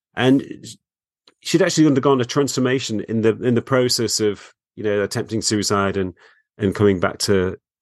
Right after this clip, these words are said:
you know, uh, and realizing that she was going to live. So once the doctor, the doctor gave her some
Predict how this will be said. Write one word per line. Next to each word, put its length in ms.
you 100
know, 260
uh, 280
and 140
realizing 420
that 140
she 140
was 120
going 180
to 100
live. 280
So 100
once 300
the 100
doctor, 380
the 280
doctor 280
gave 180
her 60
some 460